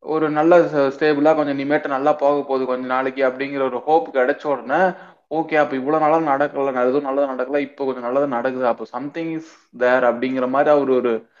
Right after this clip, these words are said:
இது பண்ணிக்கிறாரு. பிளஸ் அவர் மொட்டை போறாரு, அ, அவங்க பையன்கிட்ட கொஞ்சம் சென்டிமெண்டா பேசுறாரு. அதுக்கப்புறம், அ, என்ன சொல்றது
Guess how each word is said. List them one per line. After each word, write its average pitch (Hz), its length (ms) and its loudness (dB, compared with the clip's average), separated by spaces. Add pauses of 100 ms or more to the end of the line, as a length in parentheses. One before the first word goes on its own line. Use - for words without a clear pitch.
(260)
இது 175 120 0
பண்ணிக்கிறாரு. 170 640 2
பிளஸ் 185 280 -2
அவர் 147 160 2
மொட்டை 131 340 -2
போறாரு, 147 480 0 (680)
அ, - 80 -2 (160)
அவங்க 143 320 4
பையன்கிட்ட 160 320 0
கொஞ்சம் 143 240 -4
சென்டிமெண்டா 147 580 -2
பேசுறாரு. 123 560 0 (1040)
அதுக்கப்புறம், 196 560 2 (440)
அ, 160 100 2 (500)
என்ன 151 140 0
சொல்றது 127 400 -4